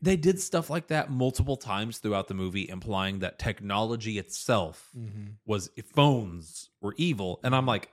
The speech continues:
Speaker 1: "That's not what this movie is about. This
Speaker 2: No.
Speaker 1: movie's about a robotic A I doll killing people."
Speaker 2: Yeah.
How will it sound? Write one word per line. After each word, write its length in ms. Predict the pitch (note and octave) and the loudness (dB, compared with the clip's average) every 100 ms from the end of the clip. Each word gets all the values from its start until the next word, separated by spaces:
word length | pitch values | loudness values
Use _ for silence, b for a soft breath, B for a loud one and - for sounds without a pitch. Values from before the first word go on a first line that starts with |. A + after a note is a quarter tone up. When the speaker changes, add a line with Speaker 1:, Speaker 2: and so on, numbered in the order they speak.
| - | -10
Speaker 1:
"That's 260 | E3+ - | -10 -8
not 300 | B2 A#2 A#2+ | -4 -2 -2
what 120 | B2+ A2 | -4 -4
this 180 | A2+ | -4
movie 280 | A2+ G#2 G#2 | -2 -2 0
is 120 | G2+ | -2
about. 400 | F#2 E2 F#2 E2 B2+ | -2 0 0 0 -2
This 180 | B2 | 0
Speaker 2:
No. 80 | D3 | 4
Speaker 1:
movie's 240 | E3 E3 C#3 | 4 4 2
about 320 | C3 A#2 - b b - | 6 4 2 b b 0
a 100 | B2+ | 2
robotic 640 | A#2+ B2+ G#2+ A#2+ D3 D#3+ - | 6 4 4 4 4 2 2
A 160 | C#3 C3+ | 2 4
I 160 | B2 | 2
doll 340 | G#2+ A2+ B2 A2 | 2 4 4 2
killing 400 | - C3+ A#2+ F2+ | 2 0 0 -4
people." 460 | F2 G2 G#2+ F#2+ F2 | -8 -6 -2 -2 0
Speaker 2:
Yeah. 160 | B2 | -4